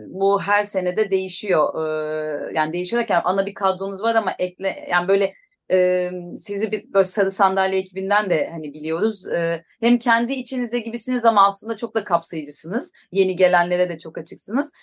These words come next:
ve o yüzden festival de kendini, e, ekiple beraber yeniliyor gibi de her sene farklı farklı yerlerden de bakıyor. Buradan İrem'e doğru laf atmak için <laughs> buradan girdim. E, İrem de sonradan dahil olanlardan festival ekibine. E, senin için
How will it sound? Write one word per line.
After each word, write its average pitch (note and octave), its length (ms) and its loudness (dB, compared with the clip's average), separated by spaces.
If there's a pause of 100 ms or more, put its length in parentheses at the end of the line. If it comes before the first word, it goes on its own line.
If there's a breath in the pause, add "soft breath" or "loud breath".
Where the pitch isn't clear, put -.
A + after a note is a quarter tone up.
(180 soft breath)
ve G#3 120 2
o G#3+ 120 4
yüzden A#3 360 0 (200 soft breath)
festival C4 600 4
de C4 100 4
kendini, A3 400 -2
e, - 320 -6 (380)
ekiple A3 500 4
beraber F#3 400 6
yeniliyor B3+ 440 2
gibi D#3+ 280 -8
de D#3+ 140 -2
her D#3+ 240 0
sene E3 260 -8
farklı F#3+ 320 -4
farklı F3 260 -2
yerlerden E3 540 0
de D3 100 -10
bakıyor. F3+ 440 -6 (280 soft breath)
Buradan A3+ 280 -2
İrem'e A3 540 2
doğru F#3 300 0
laf F#3 180 -2
atmak G3+ 280 -8
için F3+ 220 -12
<laughs> - 0 -
buradan A#3 460 2
girdim. A3+ 500 -2 (280 loud breath)
E, F#3+ 220 2
İrem A#3+ 320 2
de D4 60 0
sonradan B3+ 560 -2
dahil E3+ 300 -4
olanlardan D#3 680 -4
festival D#3+ 480 -8
ekibine. E3+ 520 -4 (260 soft breath)
E, F#3 300 2
senin B3 340 0
için C4 440 -2